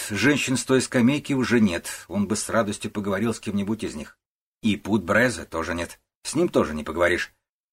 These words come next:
Он один идёт в свою тихую каморку. И вот он стоит в рубашке и в фартуке ягнёнка, моет посуду и вдруг громко и медленно говорит:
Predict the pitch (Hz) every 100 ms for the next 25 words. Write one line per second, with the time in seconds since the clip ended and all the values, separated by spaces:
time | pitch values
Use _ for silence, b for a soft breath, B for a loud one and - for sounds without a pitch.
0 | _ 113 104 101 78 123 120 104 107 -
1 | 101 98 - 110 107 98 98 90 80 76
2 | - - - _ _ _ _ _ _ _
3 | 82 117 143 123 - - 113 120 82 85
4 | - 117 - 110 107 104 - 104 - 95
5 | 92 87 92 82 80 - 71 _ _ _
6 | - 104 110 - 95 - 117 107 107 101
7 | 113 98 110 131 127 123 123 120 120 113
8 | 107 107 110 90 -